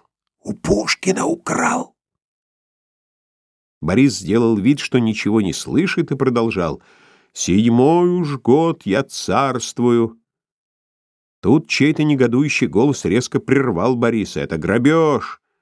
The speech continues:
Своего же поэта грабить!» «В самом деле», послышался другой голос, «иностранного поэта хоть ограбил бы,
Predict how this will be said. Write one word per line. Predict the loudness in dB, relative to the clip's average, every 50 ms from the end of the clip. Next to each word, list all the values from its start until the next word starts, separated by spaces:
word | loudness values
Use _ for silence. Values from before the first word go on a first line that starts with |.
| _ _ _ _
Своего | -6 -2 2 4 6 6 6 4 4 4 4 4 4
же | 4 2 0
поэта | 0 0 _ 2 4 4 4 4 2 0 -2 0 0 0 0
грабить!» | 0 -2 -4 -2 0 0 0 0 0 -2 -2 -2 -2 -2 -6 _ _ _ _ _ _ _ _ _ _ _ _ _ _ _ _ _ _ _ _
«В | -2
самом | 0 2 2 4 2 2 2 4
деле», | 4 4 6 4 4 2 2
послышался | 2 0 0 2 2 0 0 0 -2 -4 -2 -2 0
другой | 2 2 2 4 4 2 2 2
голос, | 2 2 2 2 0 -4 -8 -14 -20 -20 _ _
«иностранного | 0 0 2 0 0 0 0 2 2 2 0 0 0 0 0 0
поэта | 0 0 0 2 2 2 0 -2 -4
хоть | -4 -4 0 0
ограбил | 0 2 2 2 2 2 2 0 0 -2 -2
бы, | -4 -6 -10 -12